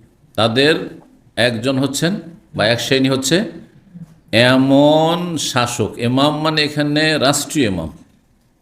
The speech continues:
ইমাম মানে বড় ইমাম। ইমাম দুই ভাগে বিভক্ত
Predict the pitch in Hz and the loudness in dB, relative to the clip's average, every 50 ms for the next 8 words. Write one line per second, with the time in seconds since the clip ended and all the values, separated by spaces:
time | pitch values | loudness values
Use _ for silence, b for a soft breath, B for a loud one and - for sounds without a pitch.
0 | _ _ _ _ _ _ _ - - 117 131 135 139 143 147 147 151 151 151 156 | _ _ _ _ _ _ _ -2 0 2 4 4 4 4 4 2 2 0 0 0
1 | 160 160 156 143 127 143 147 151 147 143 131 117 113 107 90 78 73 - _ _ | 0 0 0 2 2 4 4 6 4 4 4 2 0 -2 -4 -6 -8 -14 _ _
2 | _ _ _ _ _ _ _ _ _ _ _ _ _ _ _ _ _ _ - 95 | _ _ _ _ _ _ _ _ _ _ _ _ _ _ _ _ _ _ -4 -2
3 | 113 117 117 120 127 143 143 123 139 139 123 120 131 135 131 127 117 117 113 104 | 0 2 2 2 2 2 2 2 2 2 4 2 2 2 0 0 2 2 0 0
4 | - - - 78 73 | -2 -8 -10 -10 -10